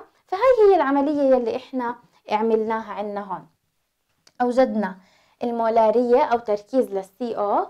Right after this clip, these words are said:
بتساوي لعدد المولات مع، على إيش؟ على، آه، في، تمام؟ اللي هي عدد مولاتها على الحجم.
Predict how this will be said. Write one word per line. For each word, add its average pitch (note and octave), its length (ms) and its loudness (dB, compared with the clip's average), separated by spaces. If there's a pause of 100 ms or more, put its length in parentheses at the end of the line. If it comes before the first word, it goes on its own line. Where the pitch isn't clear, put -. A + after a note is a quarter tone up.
(260)
بتساوي B3+ 500 0
لعدد B3+ 400 0
المولات C#4 640 2 (140)
مع، B3 220 -6
على A#3 380 0
إيش؟ A3 440 -2
على، A3+ 440 -2 (380)
آه، G3+ 320 0
في، G3+ 380 -6 (160)
تمام؟ A3+ 560 -4
اللي A#3+ 200 -4
هي A3+ 60 0
عدد B3+ 200 0
مولاتها B3+ 440 0
على G#3+ 200 -2
الحجم. A#3 440 -6